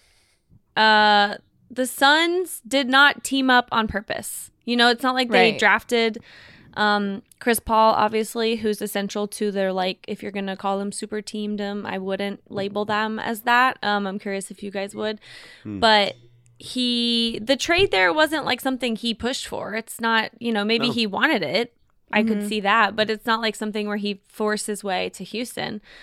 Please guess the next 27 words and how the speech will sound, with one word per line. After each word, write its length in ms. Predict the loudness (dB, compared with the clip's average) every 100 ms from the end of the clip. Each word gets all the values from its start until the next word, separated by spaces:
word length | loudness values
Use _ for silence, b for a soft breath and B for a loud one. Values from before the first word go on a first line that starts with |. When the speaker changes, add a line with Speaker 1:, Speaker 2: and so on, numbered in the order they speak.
| B B B
Speaker 1:
like 160 | -8 -4
he 100 | -4
did 260 | -2 -2 -2
to 60 |
get 160 | -4 -2
out 160 | 0
of 160 | -2 -6
the 100 | -12
Clippers. 560 | -12 -8 -6 -6 -10 _ -2
Um, 540 | 2 4 2 -2 -6 -12
so 540 | -2 2 4 4 0 -8 _ _ _ -2
if 120 | 0
you 100 | 0
look 120 | 0
at 100 | 0
the 140 | 2 0
teams 420 | -2 -2 -2 0
that 120 | 0
actually 400 | 0 -2 -4 -6
teamed 300 | -4 -6 -2
up, 280 | -2 -2 -6 _ _ _ _ _ _ _ -6
the 100 | 2
Lakers, 500 | 2 2 -2 -4 -4
not 140 | -4
in 60 | -4
the 80 |
playoffs. 500 | -6 -6 -6 -6 -10